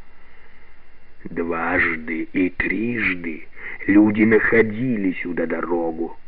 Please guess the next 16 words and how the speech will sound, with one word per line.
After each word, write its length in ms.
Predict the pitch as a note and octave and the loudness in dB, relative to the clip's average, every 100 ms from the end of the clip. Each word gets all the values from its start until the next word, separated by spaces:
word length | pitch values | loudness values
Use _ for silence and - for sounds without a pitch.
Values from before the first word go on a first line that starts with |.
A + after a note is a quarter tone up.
| - - - | -12 -12 -4
злобно 500 | F2 F#2+ F#2 F#2 F#2 | 2 6 6 6 2
ответила 440 | - F#2 F2 G2 | 4 2 6 4
кобра. 480 | F2+ G#2+ F#2 E2 - - - - - | 6 8 8 6 -2 -12 -12 -12 -4
"Но 220 | F#2+ G2+ | 2 4
они 340 | G2+ G2+ G#2 G#2 | 4 6 6 6
ничего 800 | G2+ G#2+ G#2 - G#2+ A2+ A2+ A#2 | 6 4 2 4 4 6 6 6
не 220 | B2 C3 | 4 4
говорили, 960 | C#3 C#3+ D#3 E3+ F3 G3 E3+ G2+ E2 - - - - - | 4 4 6 8 8 8 8 6 2 -6 -12 -12 -10 -6
пока 280 | F#2 - | -2 2
я 340 | G2 G#2 G#2 G#2 | 2 4 4 4
не 160 | G#2+ | 4
находила 600 | G#2+ G2+ A2 G#2+ A#2 A#2 A2+ | 4 4 4 4 6 8 6
их 460 | - A2 A2 - | 6 2 2 4
ощупью 760 | B2+ D#3 - - A2+ F#2+ F#2 F2 | 8 8 8 4 0 0 2 0
в 120 | - | 0
темноте, 720 | - F2 F2 F2 - G2 F2+ | -4 -2 -2 -4 0 2 2